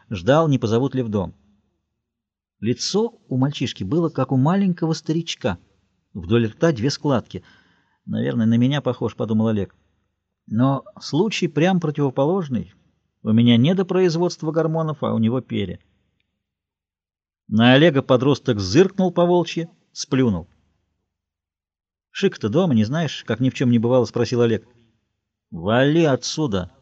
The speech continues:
Занято!» — с угрозой сказал шпанёнок. А когда Олег не тронулся с места, схватил его левой рукой за лицо и оттолкнул. Это он зря сделал. Дотрагиваться до своего лица... Олег разрешал только папе.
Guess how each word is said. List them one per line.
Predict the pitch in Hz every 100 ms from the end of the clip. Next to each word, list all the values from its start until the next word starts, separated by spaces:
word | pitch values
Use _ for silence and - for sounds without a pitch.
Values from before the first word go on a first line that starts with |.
| -
Занято!» — | 98 104 160 131 107 101
с | 135
угрозой | 120 110 95
сказал | 120 110
шпанёнок. | - 120 143 156 - _ _ _ _ _ _ _
А | 110
когда | 107 135 160
Олег | 165 170
не | 165
тронулся | 156 170 156 -
с | 131
места, | 170 196 - - -
схватил | - - 123 165 165
его | 127 127
левой | 143 127
рукой | 135 147
за | 120
лицо | 123 135 -
и | -
оттолкнул. | 160 170 185 196 156 202 - _ _ _ _ _ _ _ _ _ _ -
Это | 104 107
он | 123
зря | 107 107
сделал. | 95 95 92 85 - _ _ _
Дотрагиваться | 139 123 123 175 196 185 165 135
до | 135
своего | 131 147 165
лица... | 139 - 226 214 - _ _ _ _
Олег | 120 160 220
разрешал | 180 156 160 180
только | 160 180 208 196
папе. | - 190 156 - 101